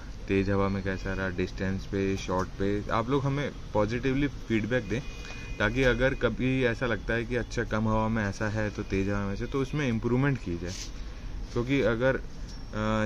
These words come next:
changes या improvement न हो और हम अपने ही काम पे एक जैसा काम आपको देते रहेंगे, तो आप लोग भी इसमें bore हो सकते हैं। तो इसलिए हम लोग चाहते हैं कि जो, जो आप feedback दें,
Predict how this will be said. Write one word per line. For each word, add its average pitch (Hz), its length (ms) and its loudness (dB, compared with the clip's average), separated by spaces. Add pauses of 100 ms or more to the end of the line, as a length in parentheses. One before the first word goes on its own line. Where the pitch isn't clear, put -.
changes 123 500 2
या 135 100 4
improvement 120 540 2
न 117 100 4
हो 120 300 2
और 110 280 2
हम 107 180 2
अपने 120 280 0
ही 131 280 2
काम 113 280 0
पे 113 240 2
एक 110 80 0
जैसा 117 240 0
काम 113 280 2
आपको 110 220 0
देते 110 260 0
रहेंगे, 110 240 0
तो 113 120 0
आप 104 200 2
लोग 113 220 2
भी 120 80 2
इसमें 117 540 -2
bore 110 200 6
हो 104 80 4
सकते - 300 -4
हैं। 101 100 -2
तो 120 100 0
इसलिए 120 220 0
हम 117 200 2
लोग 131 120 0
चाहते 110 260 0
हैं 117 120 0
कि 123 180 -4
जो, 104 300 -2
जो 139 140 2
आप 135 120 4
feedback 113 400 2
दें, 120 180 -2